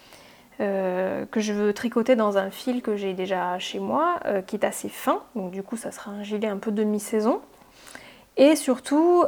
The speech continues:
euh, et donc, il fonctionne pour deux garde-robes capsules, pour deux saisons en fait.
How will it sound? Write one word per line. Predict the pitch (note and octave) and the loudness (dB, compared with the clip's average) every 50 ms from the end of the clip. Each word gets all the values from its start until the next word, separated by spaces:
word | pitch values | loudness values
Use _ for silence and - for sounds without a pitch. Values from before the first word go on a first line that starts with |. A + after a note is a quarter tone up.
| - | 4
euh, | - A3 A3 G#3+ G#3+ G#3 G#3 G#3 G#3+ G#3+ - - - G#3 G#3+ G3+ G3+ F#3+ F3+ F3+ | 4 4 6 6 6 6 4 4 4 2 2 2 2 0 0 0 -2 -2 -2 -4
et | G#3 | -2
donc, | G#3 A3 A3 A3+ A3+ - - - - - | -2 0 0 -2 -2 -4 -10 -12 -6 -4
il | A#3 A3 | -2 -2
fonctionne | - - A#3 A3 G#3+ - D4 D#4+ E4 D#4 | -2 0 0 0 4 4 4 4 4 2
pour | - B3+ A3+ A3+ | 0 0 0 2
deux | A3 A3 C4+ D4 C#4 B3+ | 2 4 4 4 4 4
garde-robes | C4 A#3 A3+ A3 A#3 A#3 B3 B3+ B3+ | 4 4 4 4 2 2 2 2 0
capsules, | - A#3 G#3+ - - C#4+ C#4 | -2 -4 -4 -4 -2 -4 -2
pour | C#4+ - A3+ | 0 2 2
deux | A3 A3 C#4 C#4+ | 4 4 4 4
saisons | C#4 - C#4 B3+ A3+ G#3 G3 | 4 6 4 4 4 4 0
en | - G3 | -4 -6
fait. | - - - - - | -8 -10 -12 -14 -12